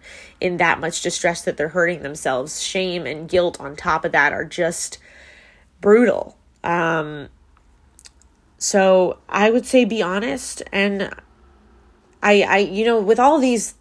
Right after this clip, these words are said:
like, tips that I'm giving, it does just depend on the family. I'll say that again. And sometimes parents will ac-, que-, ask questions. Sometimes parents will kind of, like, disregard it. And, and that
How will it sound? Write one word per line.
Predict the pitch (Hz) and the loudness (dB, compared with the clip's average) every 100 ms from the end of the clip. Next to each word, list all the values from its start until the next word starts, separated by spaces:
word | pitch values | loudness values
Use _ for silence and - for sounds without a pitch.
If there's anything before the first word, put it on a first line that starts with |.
| - | -2
like, | 190 175 - - _ - _ _ - | 0 0 -6 -20 _ -20 _ _ -16
tips | - 190 202 | -4 -2 -2
that | 233 | -4
I'm | 226 226 | -4 0
giving, | 233 226 233 233 240 - - - _ _ - | 2 2 -2 -6 -12 -18 -20 -20 _ _ -2
it | 202 196 | 0 4
does | 226 214 | 4 4
just | - 220 | 0 -4
depend | 220 202 190 | -4 -6 -6
on | 190 | -6
the | 170 | -6
family. | 160 170 165 | -6 -6 -6
I'll | 147 | -8
say | - 180 | -4 -2
that | 147 | -2
again. | 151 147 143 147 139 | -4 -6 -8 -8 -12
And | - 160 170 165 165 - _ _ _ - - _ _ _ - - | -8 -4 -4 -4 -8 -10 _ _ _ -20 -20 _ _ _ -20 -18
sometimes | - - 196 208 202 196 - | -6 -4 -2 0 -2 -2 -4
parents | 202 196 | -6 -4
will | 208 | -2
ac-, | 202 202 | -2 0
que-, | 220 - - | -2 0 0
ask | 202 - | 0 2
questions. | 220 208 214 214 | 0 0 -6 -6
Sometimes | - 180 208 226 214 | -6 -6 -6 -6 -6
parents | 202 214 202 214 - - - _ - _ _ | -10 -6 -4 -4 -6 -10 -12 _ -20 _ _
will | - - | -10 -8
kind | 226 233 | -6 -6
of, | 226 202 208 | -6 -6 -2
like, | 214 214 - - - _ _ _ | -2 -4 -16 -20 -20 _ _ _
disregard | 220 214 208 175 160 151 | -2 0 0 -2 -2 -2
it. | 143 - | -2 -2
And, | 190 196 - | -4 -4 -4
and | 196 202 | -2 2
that | 208 208 214 - | 4 4 2 -2